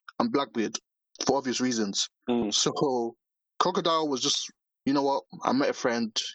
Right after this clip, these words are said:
Speaker 1: You're disturbing my friend. I'm gonna deal with you and move on with my story. You're not even important to the story." Same thing with Doflamingo. So that's why I think, like, the excuse of, you know, it doesn't have to be the most important. Yeah, but there's some series you're not important,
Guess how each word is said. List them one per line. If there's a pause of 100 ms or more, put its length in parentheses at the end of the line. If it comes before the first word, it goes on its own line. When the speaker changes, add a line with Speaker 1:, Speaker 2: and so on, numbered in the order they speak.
Speaker 1:
You're
disturbing
my
friend.
I'm
gonna (140)
deal
with
you
and
move
on
with
my
story. (320)
You're
not
even
important
to
the
story." (360)
Same
thing
with
Doflamingo. (460)
So
that's
why
I
think,
like,
the
excuse
of,
you
know,
it
doesn't
have
to
be
the
most
important.
Yeah, (420)
but
there's
some
series (140)
you're
not
important,